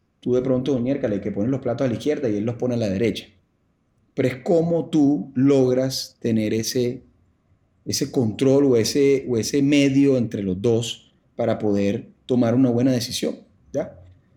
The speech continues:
Y, y siento que el dejar ser es lo que a mí me encantaría, porque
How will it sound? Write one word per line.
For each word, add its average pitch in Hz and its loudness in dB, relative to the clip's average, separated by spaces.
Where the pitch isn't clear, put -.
Y, 139 4
y 143 2
siento 143 2
que 156 0
el 131 2
dejar 117 0
ser 143 -2
es 120 0
lo 135 2
que 120 -2
a 110 -4
mí 147 0
me 120 0
encantaría, 113 -2
porque 101 -6